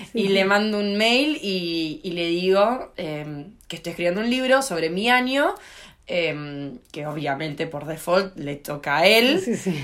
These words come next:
Speaker 2: eh, que si me
Speaker 1: Sí.
Speaker 2: podía dar su bendición. A él y a la madre les escribí.
Speaker 1: A la suegra.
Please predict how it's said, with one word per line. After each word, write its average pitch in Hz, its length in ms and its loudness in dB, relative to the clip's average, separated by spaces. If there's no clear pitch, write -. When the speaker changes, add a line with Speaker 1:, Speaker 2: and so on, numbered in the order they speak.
Speaker 2:
eh, 170 500 0
que 175 80 -6
si 185 100 -6
me 180 80 -2
Speaker 1:
Sí. 175 60 -2
Speaker 2:
podía 180 180 4
dar 185 120 6
su 185 100 0
bendición. 156 640 -4
A 180 160 4
él 226 120 4
y 247 60 6
a 220 40 8
la 180 120 2
madre 156 480 -2
les 160 140 -6
escribí. 151 400 -8
Speaker 1:
A 151 100 -10
la 160 140 -4
suegra. 180 440 -2